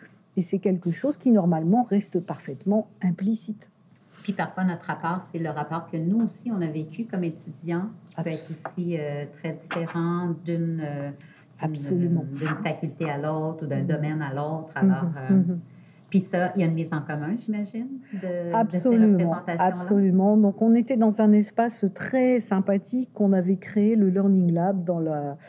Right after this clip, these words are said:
Speaker 1: dans la bibliothèque universitaire, euh, à Arras. Et donc, quelque chose de très informel, on peut bouger les tables aussi. Pas beaucoup de technologie, mais un, un espace vraiment chaleureux, avec un accueil café.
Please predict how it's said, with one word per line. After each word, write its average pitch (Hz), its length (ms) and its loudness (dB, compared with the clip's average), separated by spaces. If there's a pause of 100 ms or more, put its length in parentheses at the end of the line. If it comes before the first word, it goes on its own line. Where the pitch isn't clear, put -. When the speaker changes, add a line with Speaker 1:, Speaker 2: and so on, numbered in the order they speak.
(200)
Speaker 1:
dans 180 140 2
la 196 140 4
bibliothèque 170 680 -2
universitaire, 170 840 -6
euh, - 240 -10
à 160 260 -12
Arras. 151 420 -16 (640)
Et 185 160 4
donc, 180 200 4
quelque 175 220 -2
chose 202 180 -2
de 175 140 -2
très 202 260 -2
informel, 170 400 -2
on 160 60 -4
peut - 120 -10
bouger - 340 -14
les - 60 -18
tables 151 320 -10
aussi. 175 200 -10
Pas 320 120 0
beaucoup 240 260 2
de 214 60 0
technologie, 208 720 2 (300)
mais 196 180 8
un, 190 180 8
un 214 200 6
espace 226 380 4
vraiment 202 340 4
chaleureux, 196 680 2 (300)
avec 180 260 0
un 175 100 2
accueil 170 280 -2
café. - 400 -8